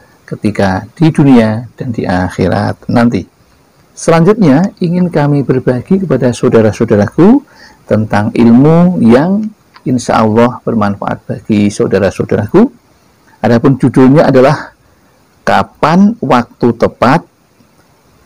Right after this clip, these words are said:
Baca Doa Nabi Yunus Agar Hajat Mudah Terkabul dan Hidup Berkah.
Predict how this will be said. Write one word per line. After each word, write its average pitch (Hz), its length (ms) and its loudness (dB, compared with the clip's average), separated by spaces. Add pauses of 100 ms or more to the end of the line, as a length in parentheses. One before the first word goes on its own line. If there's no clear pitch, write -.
Baca 127 720 0 (240)
Doa 190 320 2
Nabi 135 240 0
Yunus 139 640 2 (560)
Agar 151 880 -2
Hajat 120 480 -2
Mudah 139 400 -2
Terkabul 143 720 0 (400)
dan 101 240 0
Hidup 120 480 -2 (480)
Berkah. - 480 -4